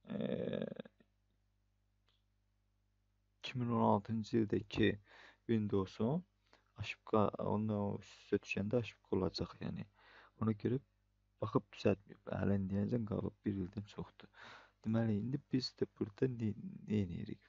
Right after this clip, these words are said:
Windows-un özündə hələlik bizdə, deməli, daxil olub burada hissəyə, push hissəsinə aşağıda, push hissəsinə və gedirik aşağıda. Hmm.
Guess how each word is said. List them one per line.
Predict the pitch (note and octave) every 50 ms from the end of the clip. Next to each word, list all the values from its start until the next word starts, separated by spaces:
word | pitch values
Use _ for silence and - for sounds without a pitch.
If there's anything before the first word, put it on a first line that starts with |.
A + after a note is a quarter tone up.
| _
Windows-un | - C#3 D3 D3 D3 C3 A2+ G#2 - - A#2+ A2
özündə | G2+ F#2+ G2 G#2 F2+ F2+ F2 F2+ F#2+ G#2 B2 C#3+ C#3+ - - - - - - - _ _ _ _ _ G#2
hələlik | G#2+ G#2+ G#2+ G#2+ A2 C3 - _ _ -
bizdə, | F#2 - - - - A2+ A#2+ B2 -
deməli, | - F#2 F2 F2 F2+ F2+ C3 - _ _ _ _ _ _ _ _ - - -
daxil | G#2+ G#2+ - C3+ A#2+ G#2+
olub | F#2+ F#2+ - - -
burada | - - _ - F2+ F#2 - - -
hissəyə, | - - - - - - - F2 F#2 G#2+ B2+ D#3+ F#3 - _ _ _ _ _ _ _ _ _ _ _ _ _ _ _ _ _ _ _ _ _ _ _ _ _ _ _ _ _ - - - - - -
push | - A2 - - - -
hissəsinə | - - - - - C3 - - C#3+ D3 D3 C#3+
aşağıda, | C#3 - - C#3 - - - - - - - -
push | - C3+ - - - - -
hissəsinə | - - - - - - - - B2+ B2 B2+
və | C#3+ D3 - - C3+
gedirik | - - - - C3 - - A#2+
aşağıda. | A2 - - A2+ A2 - - C#3+ C#3 - _ _ _ _ _ _ _ _ _ _ _ _ _ _ _ -
Hmm. | G2 G2 G2+ G2+ F#2+ F#2